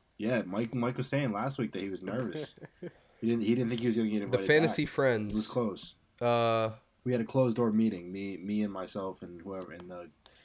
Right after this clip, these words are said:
Speaker 1: people in charge of the
Speaker 2: You,
Speaker 1: pod,
Speaker 2: you
Speaker 1: we
Speaker 2: and
Speaker 1: had a closed door
Speaker 2: Kylo were
Speaker 1: meeting
Speaker 2: just
Speaker 1: whether
Speaker 2: sitting,
Speaker 1: we'll bring
Speaker 2: sitting,
Speaker 1: back
Speaker 2: chilling,
Speaker 1: Mike or
Speaker 2: talking.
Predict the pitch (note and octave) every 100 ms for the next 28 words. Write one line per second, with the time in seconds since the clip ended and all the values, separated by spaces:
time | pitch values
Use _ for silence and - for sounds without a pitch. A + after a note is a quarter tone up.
0 | - - A#2 G#2+ F#2+ G2 F2 E2+ A2 F#2
1 | A2+ A2 - G#2+ G#2+ G#2+ G#2 F2+ - A#2
2 | F2+ F#2+ F2+ - F#2+ F2+ G#2 G2+ F#2 G2+
3 | G2 F#2 G2+ F#2+ -